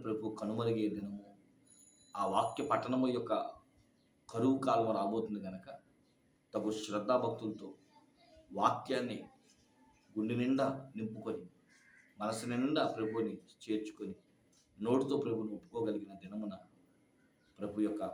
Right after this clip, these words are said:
కృపా దీవెన మనం పొందుకోగలుగుతాం. అలా నమ్మి విశ్వసించగలిగితే నాతో పాటు కలిసి ప్రార్థన చేద్దాం. ప్రార్థన.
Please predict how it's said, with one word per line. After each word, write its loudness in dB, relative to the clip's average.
కృపా -2
దీవెన -4
మనం -8
పొందుకోగలుగుతాం. -20
అలా -2
నమ్మి 0
విశ్వసించగలిగితే -8
నాతో -10
పాటు -12
కలిసి -16
ప్రార్థన -8
చేద్దాం. -20
ప్రార్థన. -18